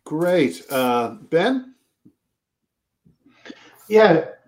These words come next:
Speaker 2: this is exactly how public schools do it. Public schools have account day. They send a list of names of kids in, and then the money comes from the state, right? So th-, this is very doable.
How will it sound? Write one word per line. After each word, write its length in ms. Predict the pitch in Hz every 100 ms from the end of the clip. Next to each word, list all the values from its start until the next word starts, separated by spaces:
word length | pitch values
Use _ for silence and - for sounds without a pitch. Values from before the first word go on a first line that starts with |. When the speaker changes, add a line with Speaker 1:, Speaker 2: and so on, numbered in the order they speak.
| - - - - 185
Speaker 2:
this 220 | 240 294
is 160 | 185
exactly 680 | 202 147 160 208 226 226 220
how 240 | 175 185
public 400 | 175 269 294 208
schools 400 | - - 156 131
do 140 | - 131 -
it. 220 | - - _ _ _ _
Public 320 | 165 185 214
schools 400 | - 202 202 208
have 180 | 180 170
account 460 | 156 - 190 214 196
day. 460 | 233 269 269 254 _ _ _ _ 143
They 240 | 147 139 - -
send 280 | - 185 196
a 40 | 196
list 280 | 208 208
of 220 | 190 156 170
names 280 | 185 196
of 120 | 175 -
kids 300 | 208 214 247
in, 160 | 269
and 120 | 208
then 140 | 175 180
the 60 |
money 300 | 170 190 202
comes 360 | 196 202 208 202
from 200 | 214 214
the 60 | 196
state, 380 | - 226 131 - _ _ _ -
right? 320 | 139 180 - _
So 320 | - 180 165
th-, 140 | 208 185
this 200 | 202 208
is 140 | 156
very 360 | 135 208 214 180
doable. 680 | 175 196 165 147 143 143